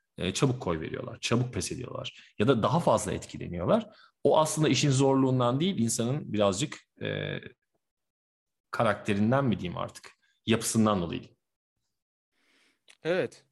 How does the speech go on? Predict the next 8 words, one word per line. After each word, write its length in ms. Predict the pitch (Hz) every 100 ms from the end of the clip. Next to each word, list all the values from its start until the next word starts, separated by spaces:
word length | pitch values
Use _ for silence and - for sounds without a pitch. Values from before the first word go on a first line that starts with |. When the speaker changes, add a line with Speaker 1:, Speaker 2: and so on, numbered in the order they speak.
| _
Speaker 2:
ama 240 | - 135 170
yine 280 | 170 175 143
de 180 | 170 180 _ _ _ _ _ _ -
değiştirmeyecek 760 | 160 170 233 226 170 156 160
bir 60 | -
şey 220 | 202 180
değil 280 | 135 98 _ _ _ _ _
kesinlikle. 600 | 123 - 113 104 98